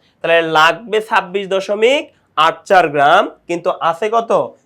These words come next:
ঊনত্রিশ দশমিক চার গ্রাম। তার মানে বুঝতেই পারতেছি এখানে এইচ টু এস ও ফোরটা কি আছে? অবশিষ্ট আছে। তাহলে আমরা এখন বের করে ফেলি অবশিষ্ট এইচ টু এস ও ফোর এর পরিমাণ। তাহলে দেখো, অতএব অবশিষ্ট এইচ টু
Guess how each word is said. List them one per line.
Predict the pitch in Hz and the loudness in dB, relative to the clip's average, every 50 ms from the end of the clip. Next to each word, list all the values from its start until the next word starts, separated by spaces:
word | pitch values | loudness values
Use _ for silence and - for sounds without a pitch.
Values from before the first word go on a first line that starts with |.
| _ | _
ঊনত্রিশ | - 165 180 180 175 185 180 190 190 | -6 -4 -4 -4 -6 -6 -10 -14 -10
দশমিক | 180 185 185 - 190 185 180 - | -10 -10 -10 -8 -10 -10 -10 -2
চার | - 196 180 170 | 0 0 2 2
গ্রাম। | 160 160 156 147 147 - _ _ _ | 0 -2 -4 -6 -6 -10 _ _ _
তার | - 165 | -2 -2
মানে | 170 180 175 | 0 0 -2
বুঝতেই | 165 175 170 170 - 202 196 | -2 -4 -8 -6 -6 -6 -4
পারতেছি | 185 190 185 180 - 185 175 - 180 | -4 -4 -6 -6 -6 -10 -12 -10 -10
এখানে | 170 - 156 160 160 165 160 156 | -8 -6 -6 -6 -4 -6 -6 -8
এইচ | - - 160 160 156 - | -8 -8 -10 -10 -10 -10
টু | 180 | -12
এস | 170 151 | -12 -10
ও | 175 | -12
ফোরটা | 170 180 180 170 190 | -12 -12 -10 -10 -10
কি | 180 - 196 190 | -10 -6 -4 -4
আছে? | 185 185 180 175 160 160 _ _ _ _ - | -4 -4 -4 -8 -10 -10 _ _ _ _ -4
অবশিষ্ট | 147 147 160 160 151 175 170 - - | -4 -4 -4 -6 -8 -10 -12 -8 -4
আছে। | 185 175 175 175 - 180 180 - _ _ _ _ _ | -2 -2 -2 -4 -8 -14 -14 -16 _ _ _ _ _
তাহলে | - 151 147 | -2 0 0
আমরা | 139 147 156 160 | 0 0 0 -2
এখন | 160 160 196 196 170 151 147 147 139 | -4 -4 -4 -6 -6 -6 -8 -10 -8
বের | 160 160 165 156 | -6 -6 -6 -6
করে | 170 180 185 185 | -6 -6 -8 -6
ফেলি | 175 196 190 196 226 226 - _ _ | -8 -8 -8 -8 -8 -10 -12 _ _
অবশিষ্ট | 151 165 156 175 175 - 151 - - 180 156 - | -4 -4 -4 -6 -8 -10 -14 -16 -14 -16 -14 -12
এইচ | 143 147 147 143 - | -10 -10 -10 -12 -12
টু | - | -14
এস | 156 151 - | -14 -14 -14
ও | 156 | -14
ফোর | 147 - 156 151 | -12 -10 -10 -10
এর | 156 | -8
পরিমাণ। | 151 165 170 175 175 175 175 175 175 _ _ _ _ _ _ _ _ - | -8 -8 -8 -2 0 0 0 0 -2 _ _ _ _ _ _ _ _ -10
তাহলে | 147 147 147 | -8 -6 -4
দেখো, | 139 135 135 - | -4 -4 -4 -6
অতএব | 175 - - 135 139 139 - 175 180 196 214 233 - _ - - - _ _ | -6 -2 -2 -4 -4 -4 -2 -2 0 0 -2 -4 -6 _ -20 -20 -20 _ _
অবশিষ্ট | - 147 151 160 185 185 185 214 208 190 - - - 196 185 - - | -2 -2 -2 -2 -4 -6 -6 -10 -12 -14 -14 -14 -12 -12 -12 -10 -10
এইচ | 139 151 151 147 147 - | -10 -10 -8 -10 -12 -16
টু | - | -16